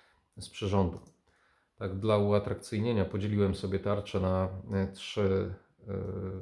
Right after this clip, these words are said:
e, sekcje. No, oczywiście staram się trafić jak najbardziej w środek tarczy. E, to jest ten bullseye. E, oprócz tego jeszcze jest sekcja ograniczona linią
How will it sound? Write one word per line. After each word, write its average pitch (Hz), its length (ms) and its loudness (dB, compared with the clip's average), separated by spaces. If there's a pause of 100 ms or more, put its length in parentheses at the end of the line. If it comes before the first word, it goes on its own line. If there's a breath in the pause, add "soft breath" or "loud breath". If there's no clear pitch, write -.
(1080)
e, 104 80 -4
sekcje. 101 600 0 (320 loud breath)
No, 104 60 -6
oczywiście 104 340 -6
staram 101 280 2
się 98 140 -4 (400)
trafić 101 360 0
jak 98 140 -2
najbardziej 95 400 2
w - 60 -10
środek 117 400 2
tarczy. 98 440 2 (680 loud breath)
E, 104 120 -2
to 101 120 -2
jest 90 180 -2
ten 87 360 0
bullseye. 101 840 4 (800)
E, 104 140 0
oprócz 92 300 -6
tego 92 220 -2
jeszcze 90 300 -4
jest 98 200 -8
sekcja 92 540 0 (720 loud breath)
ograniczona 92 920 2 (600)
linią 95 720 2